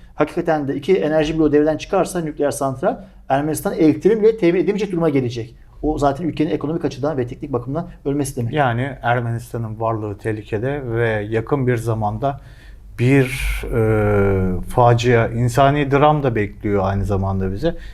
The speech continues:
Speaker 2: Ve bir ülkenin yok oluşuna da şahit olabiliriz. Çünkü savaş olmaz deniliyordu. Fakat burnumuzun dibinde artık Ukrayna gibi bir problem var. Yani kimse beklemiyordu bunu.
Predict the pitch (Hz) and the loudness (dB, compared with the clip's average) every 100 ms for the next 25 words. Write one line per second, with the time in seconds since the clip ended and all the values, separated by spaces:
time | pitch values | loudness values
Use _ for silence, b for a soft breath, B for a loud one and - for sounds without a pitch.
0 | B 120 123 139 139 - - 139 113 156 | B 0 4 4 2 0 0 2 2 2
1 | 160 143 147 151 147 143 156 165 156 180 | 2 2 2 2 2 2 0 0 4 4
2 | 180 - 135 131 143 139 135 135 135 123 | 2 2 4 6 4 2 0 0 -4 -6
3 | - - 120 - 127 127 b b b - | -10 -6 -4 -4 -4 -6 b b b 0
4 | 127 135 139 139 143 143 139 117 110 104 | 2 2 2 0 0 0 -2 -2 -4 -6
5 | 110 139 170 165 - - - 120 113 120 | -6 -2 -2 -4 -8 -20 -16 -12 -8 -6
6 | 123 127 127 117 113 107 101 - 147 - | -4 -4 -4 -4 -4 -4 -6 -6 -10 -8
7 | 107 - 131 123 110 101 101 139 147 B | -10 -2 0 0 0 -4 -4 -4 -6 B
8 | B B 113 147 147 127 123 117 123 113 | B B 0 0 0 2 2 4 2 2
9 | 101 95 98 95 95 92 92 73 92 - | -2 -4 -4 -2 -2 -2 -4 -8 -6 0
10 | 165 - 151 170 139 151 147 156 131 104 | 2 4 2 2 2 0 2 2 2 0
11 | 98 120 180 | -2 -2 -4